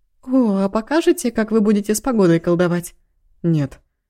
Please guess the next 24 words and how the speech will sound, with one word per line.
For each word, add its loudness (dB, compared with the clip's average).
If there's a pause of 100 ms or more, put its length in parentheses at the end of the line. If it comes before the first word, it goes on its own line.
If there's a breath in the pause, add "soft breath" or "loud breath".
(400)
«А -6
хотя -6
бы -2
как -8
пространственные -2
карманы 0
делать?» -2 (560)
Король -2
хмыкнул. -4 (640)
«Я 0
полагал, 0
ты -4
отказалась -4
от -8
моих -4
услуг -6
в -20
качестве -6
преподавателя?» -2 (720)
«Ну, 2
не 2
то -4
чтобы -2
совсем». -2